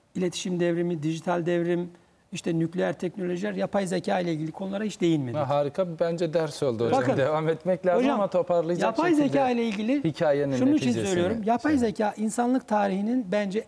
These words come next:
Speaker 1: en büyük dönüm noktalarından biri. Turing testi geçildi. Turing testi. Turing testi ile ilgili çok küçük bir şey söyleyeyim. Aslında bu testte sorgulayıcının bir cevabı verenin bilgisayar mı, insan mı olduğunun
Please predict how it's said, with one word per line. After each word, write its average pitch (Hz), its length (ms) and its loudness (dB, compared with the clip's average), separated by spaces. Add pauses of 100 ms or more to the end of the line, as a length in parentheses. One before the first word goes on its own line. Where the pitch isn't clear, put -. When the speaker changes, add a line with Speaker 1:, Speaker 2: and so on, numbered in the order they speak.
Speaker 1:
en 311 200 2
büyük 254 200 4
dönüm 208 220 0
noktalarından 160 680 -2
biri. 123 240 -4 (580)
Turing 320 320 2
testi 240 440 -2
geçildi. 170 540 -4 (600)
Turing 190 280 -4
testi. 135 400 -6 (420)
Turing 254 240 2
testi 240 300 0
ile 233 180 2
ilgili 208 420 0
çok 269 220 -2
küçük 208 260 -4
bir 202 40 -2
şey 202 180 2
söyleyeyim. 190 380 -2 (440)
Aslında 226 460 0
bu 262 60 0
testte 254 560 -2 (500)
sorgulayıcının 220 920 0 (240)
bir 214 340 -2 (200)
cevabı 220 440 0
verenin 185 440 -2
bilgisayar 208 500 0
mı, 208 100 0
insan 208 400 -2
mı 214 140 0
olduğunun 214 600 0